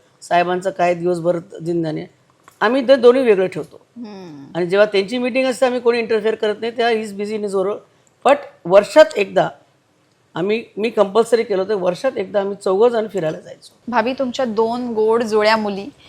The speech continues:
Speaker 2: श्रीजया आणि सुजया, आणि श्रीजया ताई तर आता आमदार आहेत आणि सुजया ताई सुद्धा बिझनेसचा सगळा भार सांभाळतात.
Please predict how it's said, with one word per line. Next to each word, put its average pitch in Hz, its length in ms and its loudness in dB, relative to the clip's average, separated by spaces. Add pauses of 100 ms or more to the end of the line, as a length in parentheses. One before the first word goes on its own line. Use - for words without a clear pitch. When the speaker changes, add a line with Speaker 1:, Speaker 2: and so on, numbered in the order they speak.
(160)
Speaker 2:
श्रीजया 247 540 2
आणि 247 240 0
सुजया, 196 480 -4 (320)
आणि 214 160 -2
श्रीजया 233 420 2
ताई 233 280 -2
तर 233 80 2
आता 226 220 0
आमदार 202 360 0
आहेत 196 200 -2 (120)
आणि 196 200 -8
सुजया 214 400 -2
ताई 226 220 -2
सुद्धा 220 460 -4 (200)
बिझनेसचा 214 520 -4
सगळा 214 300 2
भार 214 280 2
सांभाळतात. 190 600 -2